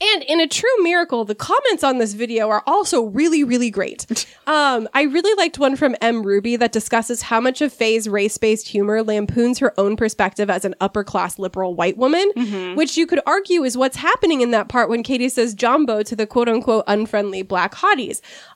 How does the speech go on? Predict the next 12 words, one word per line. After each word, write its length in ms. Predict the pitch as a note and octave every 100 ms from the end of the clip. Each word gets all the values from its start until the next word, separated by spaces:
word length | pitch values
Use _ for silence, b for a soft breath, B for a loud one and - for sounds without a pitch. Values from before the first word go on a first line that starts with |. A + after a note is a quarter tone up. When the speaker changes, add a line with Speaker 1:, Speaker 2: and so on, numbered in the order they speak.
| -
Speaker 1:
I 120 | D4
don't 200 | G#4+ G#4
think 220 | G4+ E4+
that 220 | D#4 D4 -
is 260 | E4 A4 F4+
what's 200 | C#4+ B3
happening 440 | B3 A3 A3+ A3
based 260 | A3+ A3 B3+
on 120 | A#3
our 120 | A3+
thimp-, 400 | A3 A3+ A#3 -
sympathies 600 | - F#4 F4 - - -